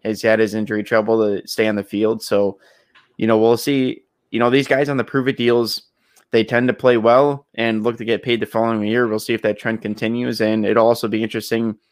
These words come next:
to see who's gonna be throwing them the ball in Houston. But if, in fact, it is a rookie, young quarterback, tight ends are often their safety blankets and their best friends. So he could have a good year there.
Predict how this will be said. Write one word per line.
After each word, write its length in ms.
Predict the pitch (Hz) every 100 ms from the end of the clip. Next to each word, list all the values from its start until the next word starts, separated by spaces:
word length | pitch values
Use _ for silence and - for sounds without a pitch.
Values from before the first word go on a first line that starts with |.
| _ _
to 120 | - 104
see 180 | 123
who's 220 | 117 120 110
gonna 120 | 117
be 140 | 110
throwing 240 | 98 117 113
them 140 | 104
the 80 | 101
ball 280 | 92 110 113
in 120 | 104
Houston. 480 | 110 113 - 120 107
But 300 | 104 104 - _ _
if, 80 |
in 100 | 117
fact, 300 | 107 113 110
it 80 | 104
is 140 | 113 107
a 60 |
rookie, 280 | 107 110 120
young 300 | 104 104 107
quarterback, 560 | - 110 117 123 120 - _ _ _ _ _
tight 200 | - 110
ends 200 | 117 120
are 120 | 107
often 300 | 107 110 117
their 140 | 107 107
safety 340 | - 113 -
blankets 640 | 113 110 107 - 113 -
and 260 | 107 107 104
their 160 | 104 104
best 220 | 107 -
friends. 340 | 113 113 98
So 280 | - 98 98 _ _ _ _ _ _
he 100 | 113
could 160 | -
have 140 | 113 104
a 40 |
good 140 | 107 104
year 200 | 107 104
there. 260 | 95 95